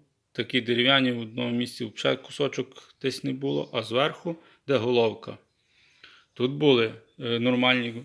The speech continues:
гумки, ще м'які, ну, порівняно м'які. Тут є в головках датчики.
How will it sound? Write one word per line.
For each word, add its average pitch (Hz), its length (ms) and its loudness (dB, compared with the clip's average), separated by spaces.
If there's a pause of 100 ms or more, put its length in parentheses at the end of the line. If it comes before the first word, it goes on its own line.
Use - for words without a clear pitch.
(140)
гумки, 117 540 -10
ще 107 360 -8 (100)
м'які, 113 440 -8 (1200)
ну, 117 340 -8 (160)
порівняно 123 480 -4
м'які. 117 480 -8 (1400)
Тут - 340 2 (360)
є 131 240 6
в 147 80 -2
головках 131 920 0
датчики. 113 720 0